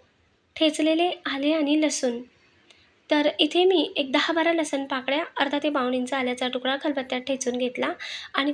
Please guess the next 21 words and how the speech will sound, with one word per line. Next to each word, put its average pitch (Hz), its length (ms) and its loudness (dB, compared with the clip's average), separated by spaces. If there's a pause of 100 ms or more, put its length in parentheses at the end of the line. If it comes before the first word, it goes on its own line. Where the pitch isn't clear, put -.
तो 320 100 2
सुद्धा 294 300 -2
आता 311 240 -2
मिक्स 277 260 -2
करून 254 280 -4
घेऊयात. 247 320 -2 (920)
आलं 294 280 0
थोडंसं 339 640 2 (760)
भांड्याला 285 480 4
लागतं 302 400 2
म्हणून 294 280 6
असं 294 280 2
मी 277 160 -2
खिचडीमध्ये 269 680 0
थोडंसं 262 360 0
कांदा 254 320 -2
परतल्यानंतर 262 640 0
आले 262 240 0
लसूण 254 240 -2
पेस्ट 254 300 0
घातली 269 360 -4